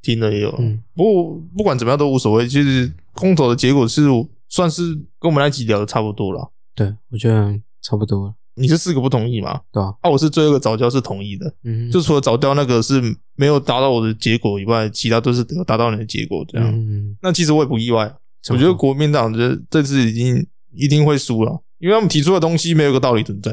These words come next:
Speaker 1: 说真的。
Speaker 2: 就为了反对而反对。
Speaker 1: 对，就是会有人给那种深植人心的印象，
Speaker 2: 嗯。
Speaker 1: 就是你想要去为了反对而反对这件事，
Speaker 2: 嗯。
Speaker 1: 所以大家就不会想去投票。
Speaker 2: 嗯哼。
Speaker 1: 因为包括那天天气也太冷了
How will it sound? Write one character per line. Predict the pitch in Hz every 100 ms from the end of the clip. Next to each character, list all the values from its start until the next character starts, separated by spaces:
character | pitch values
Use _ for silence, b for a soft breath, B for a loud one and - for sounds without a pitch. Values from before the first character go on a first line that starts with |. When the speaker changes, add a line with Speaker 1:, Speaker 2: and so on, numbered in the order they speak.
| -
Speaker 1:
说 | 107
真 | 117 113
的。 | 104
Speaker 2:
就 | - 120
为 | 113
了 | 110
反 | 110 101
对 | 110
而 | 104
反 | 101 98
对。 | 98 101 - -
Speaker 1:
对， | - 143
就 | 127 165
是 | 202
会 | 214
有 | 151
人 | 143 143
给 | 131
那 | 151
种 | 160 117 107 - - -
深 | - 147
植 | 151 127
人 | 113
心 | 117 123
的 | 113
印 | 113
象， | 117 107 - - -
Speaker 2:
嗯。 | 113
Speaker 1:
就 |
是 | 113
你 |
想 | 131 104
要 | 107 117
去 | 117 110 104 143 - - -
为 | 135
了 | 113
反 | 117 101
对 | 110
而 | 101
反 | 104 -
对 | - - - -
这 | -
件 | 110 113
事， | - 104
Speaker 2:
嗯。 | - -
Speaker 1:
所 | - 123
以 |
大 | 110 139
家 | 131
就 | 135
不 | 123
会 | 120
想 | 123 113
去 | 110 120 113 - -
投 | - 101
票。 | 123 101 - - - - - -
Speaker 2:
嗯 | 123 117
哼。 | 123
Speaker 1:
因 | 160
为 | 165 -
包 | 143
括 | 143 165
那 | 151
天 | 147 147
天 | 139
气 | 139
也 | 139
太 | 135
冷 | 110 110
了 | -